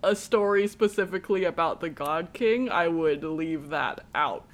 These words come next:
of any story with, like, multiple paths of immortality, 'cause, yeah, it's its own thing, and it's o-, it's, it's, like,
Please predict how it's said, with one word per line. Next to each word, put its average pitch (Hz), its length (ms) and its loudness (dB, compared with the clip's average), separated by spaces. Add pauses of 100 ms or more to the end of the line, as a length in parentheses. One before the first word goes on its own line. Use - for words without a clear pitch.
(120)
of 147 500 -2
any 151 360 -4
story 120 720 -2
with, 139 360 -4
like, 135 260 -4
multiple 139 500 -6
paths 117 380 -6
of 127 80 -4
immortality, 95 760 -8
'cause, - 300 -8 (500)
yeah, - 240 -4
it's 208 220 4
its 247 140 4
own 240 260 8
thing, 202 440 6
and 180 120 -2
it's 180 180 -2
o-, 220 100 4
it's, 202 200 2
it's, 202 260 0
like, 185 200 2